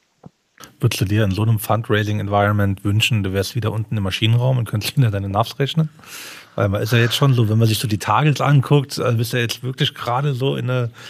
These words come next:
Zeit reingerutscht, du sagst es selber, wo vielleicht die Abschlüsse nicht mehr ganz so schnell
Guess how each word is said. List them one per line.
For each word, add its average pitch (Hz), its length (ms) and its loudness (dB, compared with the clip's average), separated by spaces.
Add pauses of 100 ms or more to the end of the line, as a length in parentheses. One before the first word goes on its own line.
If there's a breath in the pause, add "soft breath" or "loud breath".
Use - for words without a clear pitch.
(380 loud breath)
Zeit 120 460 0
reingerutscht, 127 720 0
du 123 60 -4
sagst 117 280 0
es 107 160 -8
selber, 131 380 -4
wo 120 160 -4
vielleicht 120 380 -8
die 120 80 -10
Abschlüsse 123 440 -6
nicht 120 220 -6
mehr 117 80 -2
ganz 135 180 -4
so 113 140 -8
schnell 104 560 -6